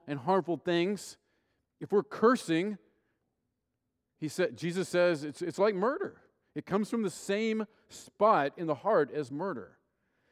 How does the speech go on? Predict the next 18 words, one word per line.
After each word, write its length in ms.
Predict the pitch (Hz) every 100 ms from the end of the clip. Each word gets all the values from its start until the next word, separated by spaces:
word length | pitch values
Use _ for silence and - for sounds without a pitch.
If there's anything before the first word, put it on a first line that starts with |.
| 147 160
And 120 | 170
so 120 | 190
the 80 | 156
crowd, 520 | - 233 202 160 160
they're, 160 | 226 202
they're 160 | 254 220
angry. 500 | 247 269 170 127 - - -
So 160 | - 214
many 140 | 233
of 20 |
the 60 | 208
crowd, 260 | 214 208
they 140 | 185 160
hate 320 | 139 247 240
him. 320 | 151 90 87 _ _ 151
And 140 | 160
they 60 | 175
say, 320 | - 196 160